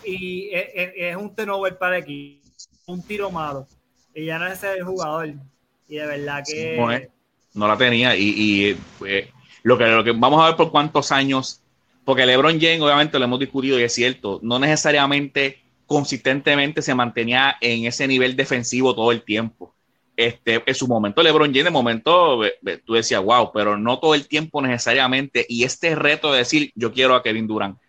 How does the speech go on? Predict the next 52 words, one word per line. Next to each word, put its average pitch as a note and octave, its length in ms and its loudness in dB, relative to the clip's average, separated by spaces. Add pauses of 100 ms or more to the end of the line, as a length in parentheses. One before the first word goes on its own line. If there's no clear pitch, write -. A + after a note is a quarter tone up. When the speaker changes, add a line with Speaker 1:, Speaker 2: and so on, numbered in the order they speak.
Speaker 2:
sea, B2+ 160 -2 (240)
¿cuánta D#3+ 380 0
gente E3 260 0
han C#3 160 2
dicho, C3+ 440 -2 (460)
"Yo G#2 100 -2
voy G#2 100 2
a A2 40 4
defender G#2+ 360 0
a B2 80 2
Kevin F#3+ 240 2
Durant C3+ 360 2
y A#2+ 80 -2
voy G#2 100 2
a G2+ 80 2
meter C3+ 260 -2
cuarenta A2+ 440 0
puntos F3 260 -2
para E3 160 2
atrás"? B2+ 260 0
Eso A2 240 -4
no A#2+ 80 0
son A#2 160 -2
muchos. G#2+ 420 -6
Es, A2 200 -4
de A2+ 100 2
verdad B2 240 2
que C3 80 -2
eso B2 260 2
es, B2 100 0 (180)
esto A2+ 260 -2
es B2 80 -2
histórico, B2 440 2
lo G#2 80 0
que G2+ 60 -6
estamos G#2 280 -4
viendo. A#2 380 0
Y, F2+ 420 -6 (320)
y, G#2+ 60 -4
y - 20 -2
mira, C#3 300 2 (160)
todo C3+ 180 6
el D3 40 2
mundo D#3+ 240 6
piensa, D#3+ 360 2
pensamos B2+ 480 0
que A2 140 -2
Giannis C3 440 0
es A#2 120 -2
el B2+ 120 2
hombre C3+ 260 0
que A2+ 300 0